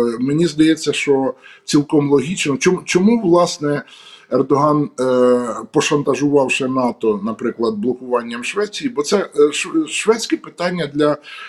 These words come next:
Туреччини справді болюче, бо Швеція легалізувала кур-, курдських політиків в себе. І це, ну, це було боляче для турків. Вони, вони, для них це був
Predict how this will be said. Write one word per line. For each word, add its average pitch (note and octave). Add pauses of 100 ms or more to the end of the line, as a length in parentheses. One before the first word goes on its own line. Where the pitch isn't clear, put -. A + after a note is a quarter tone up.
(120)
Туреччини D#3
справді D#3+
болюче, E3+
бо C#3+ (380)
Швеція F3+
легалізувала D#3+
кур-, D3+
курдських -
політиків C#3+
в -
себе. - (540)
І D3
це, F#3+
ну, C3+ (340)
це -
було E3
боляче B2+
для F#2+
турків. F#2
Вони, C3+
вони, C#3
для B2+
них D#3+
це C#3+
був B2+